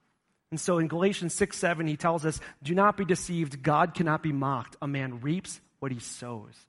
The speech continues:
Wow. Right? And so here's,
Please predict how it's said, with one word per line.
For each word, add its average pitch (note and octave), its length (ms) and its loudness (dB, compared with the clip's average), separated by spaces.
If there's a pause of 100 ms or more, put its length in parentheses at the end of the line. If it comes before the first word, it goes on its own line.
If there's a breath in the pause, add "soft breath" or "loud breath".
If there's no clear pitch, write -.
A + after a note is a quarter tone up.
(1400)
Wow. A#2+ 420 -6 (960)
Right? E3+ 160 0
And F3+ 100 -2
so F#3+ 120 0
here's, A3+ 340 -2